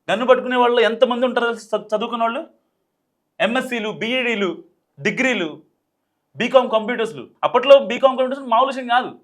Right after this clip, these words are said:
ఒక పదేళ్ల క్రితం బీకామ్ కంప్యూటర్స్ అంటే మామూలు విషయం కాదు. సరే, ఆ పదేళ్ల క్రితం బీటెక్‌లు, ఎంటెక్‌లు, ఎంబీఏలు చేసిన వాళ్ళు కూడా ఉన్నారు. కానీ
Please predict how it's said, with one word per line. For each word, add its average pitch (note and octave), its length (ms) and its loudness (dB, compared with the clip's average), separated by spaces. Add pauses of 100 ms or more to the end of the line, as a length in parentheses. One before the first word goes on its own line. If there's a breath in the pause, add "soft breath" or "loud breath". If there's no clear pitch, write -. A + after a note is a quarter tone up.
(320)
ఒక C#3 100 -10
పదేళ్ల F3+ 260 0
క్రితం A#3 400 -6 (340)
బీకామ్ A#3+ 300 2
కంప్యూటర్స్ A#3+ 360 0
అంటే A#3+ 120 -4
మామూలు A3+ 220 4
విషయం B3 200 -8
కాదు. D#4+ 220 2 (600)
సరే, G#3 140 2 (400)
ఆ - 40 -14 (140)
పదేళ్ల F#3+ 240 2
క్రితం A#3+ 500 -2 (320 soft breath)
బీటెక్‌లు, A#3+ 400 -4
ఎంటెక్‌లు, A#3 420 -2
ఎంబీఏలు A3+ 380 -4
చేసిన A3+ 140 -8
వాళ్ళు A3 100 -4
కూడా A3 100 -2
ఉన్నారు. G3+ 300 -2 (320)
కానీ C4+ 220 6